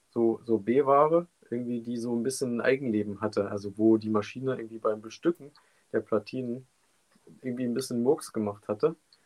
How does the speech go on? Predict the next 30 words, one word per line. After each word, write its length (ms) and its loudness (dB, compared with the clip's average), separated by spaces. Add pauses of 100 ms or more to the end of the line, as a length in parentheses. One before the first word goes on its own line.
(120)
Und 160 -8
das, 280 -8
die 140 -6
Funktionalität 920 -2
war 140 6
nicht 180 -4
ganz 260 -2
so, 360 0
äh, 380 -4 (760)
wie 80 -4
es 80 -6
sein 220 4
sollte, 340 2 (380)
aber 220 8
sehr 200 6
interessant. 480 2
Und 160 -2
der 260 10
fand 240 2
es 200 -2
genau 360 4 (100)
cool, 360 2 (360)
dass 160 -2
so 120 -4
Dinge 500 4 (340)
wirklich 240 -8
ein 60 -4
Eigenleben 520 2
haben 240 0 (200)
und 340 -8